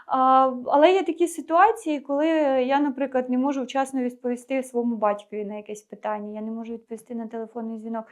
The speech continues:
Ну, мені дійсно важко. Я постійно за когось думаю, я постійно намагаюсь комусь допомогти.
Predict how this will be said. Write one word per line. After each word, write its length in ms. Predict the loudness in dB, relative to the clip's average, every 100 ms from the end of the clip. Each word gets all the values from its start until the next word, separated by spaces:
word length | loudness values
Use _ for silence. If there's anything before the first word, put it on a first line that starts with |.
| -20 -20 -8
Ну, 100 | 0
мені 200 | 2 2
дійсно 340 | 2 -2 -4 -6
важко. 340 | -6 -6 -4
Я 140 | 2 2
постійно 440 | 2 -2 -2 0
за 120 | -2
когось 400 | 2 4 4 0
думаю, 460 | -6 -2 -2 -2 -2
я 120 | -4
постійно 440 | -4 -12 -8 -4
намагаюсь 480 | 0 2 4 4 2
комусь 340 | -2 -4 -2 -4
допомогти. 880 | -8 -6 -4 -4 -8 -6 -2 -2